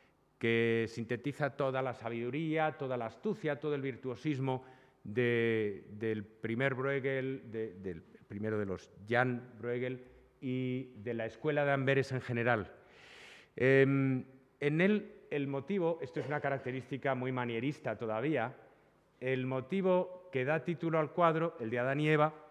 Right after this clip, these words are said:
está en realidad situado muy pequeñito y en último término.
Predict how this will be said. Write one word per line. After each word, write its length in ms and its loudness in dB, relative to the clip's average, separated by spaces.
está 220 -2
en 80 4
realidad 520 2
situado 680 0
muy 220 -4
pequeñito 640 0
y 80 2
en 80 0
último 400 -2
término. 540 -4